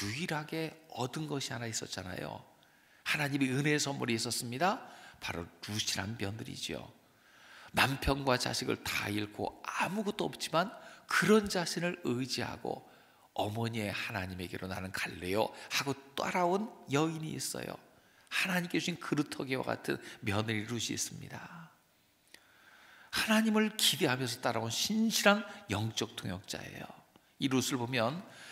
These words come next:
그 시어머니에게는 남편보다도 낫고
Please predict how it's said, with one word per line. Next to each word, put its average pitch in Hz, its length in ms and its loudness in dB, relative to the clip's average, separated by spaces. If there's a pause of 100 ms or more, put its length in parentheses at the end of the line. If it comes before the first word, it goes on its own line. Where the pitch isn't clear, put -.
(120)
그 117 160 4
시어머니에게는 98 1160 0 (320)
남편보다도 92 920 -4
낫고 - 800 -6